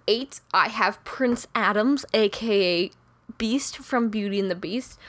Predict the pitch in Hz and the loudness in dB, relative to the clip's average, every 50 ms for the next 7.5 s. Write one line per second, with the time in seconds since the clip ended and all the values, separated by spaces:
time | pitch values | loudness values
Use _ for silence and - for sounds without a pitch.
0 | - - - - - - 277 269 233 220 - - - 247 269 392 466 - - - | -20 -20 -20 -10 -4 0 0 0 0 -2 -8 -6 -4 0 2 2 2 0 -2 -8
1 | - - - - - - _ - - 302 - 302 302 294 370 381 381 381 339 359 | -12 -16 -20 -20 -20 -20 _ -6 -6 -4 -2 2 2 4 4 4 4 4 4 2
2 | 330 - - 254 233 226 - 233 233 233 233 208 - - - - 208 240 254 254 | 0 0 -2 -2 -2 0 2 4 4 4 4 2 -2 -4 -4 -2 0 2 2 0
3 | 254 - 320 311 330 - 277 254 262 240 214 214 247 - 185 202 180 180 196 180 | 2 2 2 2 2 2 -2 -2 0 0 0 -2 -2 -2 -4 -2 -2 -2 0 0
4 | 214 214 208 214 180 - - 208 180 165 - - 156 165 - - - - - _ | 0 0 0 -2 -4 -2 -2 -2 -2 -2 -2 -2 -2 -2 -4 -8 -12 -14 -16 _
5 | - - 156 160 143 147 151 - 202 - _ _ - - 175 170 165 160 147 165 | -4 0 2 2 2 2 -2 -4 -10 -16 _ _ -8 -4 0 2 2 2 0 -2
6 | - - - 160 160 - 180 170 151 156 151 - - 170 160 151 156 156 151 143 | -4 2 2 2 2 2 0 -2 0 -2 -2 2 2 2 2 2 2 2 2 2
7 | - 135 151 139 - 123 - - - | 0 -2 -4 -2 -2 -4 -6 -6 -10